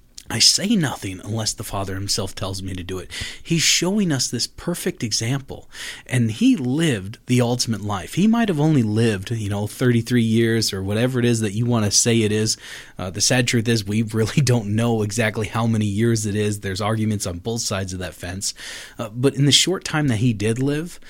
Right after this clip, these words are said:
he accomplished more than any of, any you or I ever will. <laughs> He did something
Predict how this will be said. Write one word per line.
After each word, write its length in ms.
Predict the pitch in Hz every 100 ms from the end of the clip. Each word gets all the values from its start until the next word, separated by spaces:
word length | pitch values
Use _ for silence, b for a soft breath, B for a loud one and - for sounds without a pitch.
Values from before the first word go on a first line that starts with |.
| B B B B -
he 300 | - 117 233
accomplished 500 | 123 - 131 127 120
more 180 | 113 113
than 140 | 107 98
any 240 | 120 120
of, 180 | 107 107 -
any 360 | 127 123 117
you 300 | 104 113 143
or 200 | 127 113
I 200 | 110 107
ever 260 | 101 107 110
will. 560 | 101 98 - 143 - -
<laughs> 20 |
He 220 | 131 170
did 300 | 139 107 123
something 560 | 120 120 117 110 110